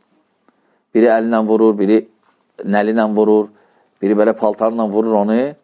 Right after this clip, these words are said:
Hətta orada biri söz deyir ki, Allah Subhanahu taala bunu zəll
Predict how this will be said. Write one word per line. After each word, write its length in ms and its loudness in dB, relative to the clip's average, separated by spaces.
Hətta 380 -2
orada 300 0
biri 180 0
söz 320 -4
deyir 220 -4
ki, 160 -4
Allah 320 0
Subhanahu 320 -4
taala 140 0
bunu 240 -4
zəll 320 -2